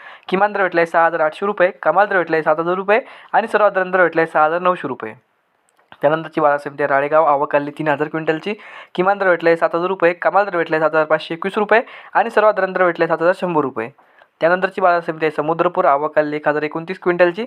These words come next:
किमान दर भेटला आहे सात हजार रुपये, कमाल दर भेटला आहे सात हजार दोनशे रुपये आणि सर्वात दरांदर भेटला आहे सात हजार शंभर रुपये. त्यानंतरची बाजार समिती आहे पारशिवनी, जात आहे एचआर मध्यम स्टेपल, आवक आली नऊशे तेवीस क्विंटलची, किमान दर भेटला आहे सहा हजार नऊशे पन्नास रुपये, कमाल दर भेटला आहे सात हजार एकशे पन्नास रुपये आणि सर्वात दरांदर भेटला आहे सात हजार पन्नास रुपये.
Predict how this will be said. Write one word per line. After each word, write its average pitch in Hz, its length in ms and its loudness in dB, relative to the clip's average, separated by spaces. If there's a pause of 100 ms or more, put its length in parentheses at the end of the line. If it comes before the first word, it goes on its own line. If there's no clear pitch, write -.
(380)
किमान 208 240 2
दर 202 100 0
भेटला 170 200 2
आहे 165 80 4
सात 165 160 -2
हजार 175 140 2
रुपये, 185 240 2
कमाल 190 340 0
दर 196 120 0
भेटला 165 180 0
आहे 160 100 2
सात 156 60 -2
हजार 160 120 0
दोनशे 170 300 -6
रुपये 214 200 0
आणि 185 140 0
सर्वात 196 240 2
दरांदर 175 300 0
भेटला 156 200 2
आहे 151 100 2
सात 147 100 -4
हजार 180 140 4
शंभर 165 200 0
रुपये. 113 260 -8 (540)
त्यानंतरची 165 380 0
बाजार 160 200 2
समिती 156 240 -6
आहे 151 80 -6
पारशिवनी, 170 420 -2 (400)
जात 160 160 4
आहे 175 160 2
एचआर 185 240 2
मध्यम 185 300 0
स्टेपल, 165 280 -4
आवक 165 280 2
आली 165 140 0
नऊशे 165 320 -4
तेवीस 175 240 0
क्विंटलची, 185 440 0 (360)
किमान 202 240 2
दर 208 100 0
भेटला 180 180 2
आहे 180 60 4
सहा 175 180 4
हजार 175 160 2
नऊशे 170 260 -6
पन्नास 170 300 0
रुपये, 180 260 2
कमाल 185 340 2
दर 208 100 -2
भेटला 160 200 0
आहे 160 80 2
सात 156 140 0
हजार 165 100 4
एकशे 165 180 -6
पन्नास 170 300 -2
रुपये 202 240 2 (320)
आणि 214 160 2
सर्वात 208 220 4
दरांदर 185 320 0
भेटला 165 200 2
आहे 170 60 4
सात 156 120 2
हजार 175 140 2
पन्नास 165 320 -2
रुपये. 120 280 -4